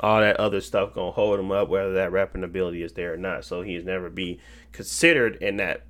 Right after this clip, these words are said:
category with a Kendrick, because all you need from you, all you gonna be listening for Kendrick really is them bars. You like bars, bars, bars. Drake will give you quotables, but it's not like it's gonna compare to when you look at the, the definition, like,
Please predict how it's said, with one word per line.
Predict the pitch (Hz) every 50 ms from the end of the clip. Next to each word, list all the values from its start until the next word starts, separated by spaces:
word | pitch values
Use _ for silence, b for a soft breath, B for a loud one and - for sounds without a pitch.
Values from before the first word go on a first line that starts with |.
| - -
category | - - 117 110 101 98 90 98 95 90 92
with | 92 87 -
a | - 78
Kendrick, | - - 123 120 110 95 95 90
because | 90 - 98 90 73
all | - - 110 113 110
you | 107 92 95 95 76 -
need | 107 110 117 120 120 117 92 -
from | - 92 90 -
you, | - 65
all | 76 107 117
you | 123 113 104
gonna | 104 95 92 90
be | 92 90
listening | 85 107 117 113 - - 95 85 82
for | -
Kendrick | - - 101 95 - - 90 -
really | 113 120 117 110 98
is | 90 87 -
them | - - 90 92 98 -
bars. | - 101 98 95 85 - - - - -
You | - -
like | - - - - - -
bars, | - 107 107 104 104 104 98 101 -
bars, | - - - 95 90 90 92 90 87 87 85 -
bars. | - - - 127 127 - - - - - - - b b b b b b b b b b b
Drake | - - 104 104 - -
will | 82
give | 87 95 92 85 -
you | - - -
quotables, | - - 123 127 127 120 113 117 117 113 110 110 -
but | - - -
it's | - - -
not | 101 98 92 85
like | 78 - -
it's | - -
gonna | - 82 82
compare | - - - - - 101 95 95 92
to | - -
when | 82 82 80
you | 76 80
look | 82 85 82
at | - - -
the, | 60 - 95 - - b b b b b b b b -
the | - -
definition, | - - 110 107 - - 101 101 95 - - -
like, | - -